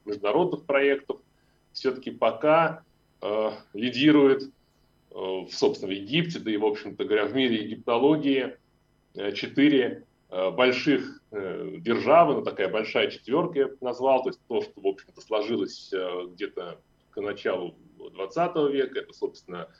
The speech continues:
Франция, Великобритания, Германия и Соединённые Штаты Америки. Конечно,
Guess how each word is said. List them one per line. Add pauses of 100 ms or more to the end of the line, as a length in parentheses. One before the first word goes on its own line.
(160)
Франция,
Великобритания, (320)
Германия (280)
и
Соединённые
Штаты
Америки.
Конечно,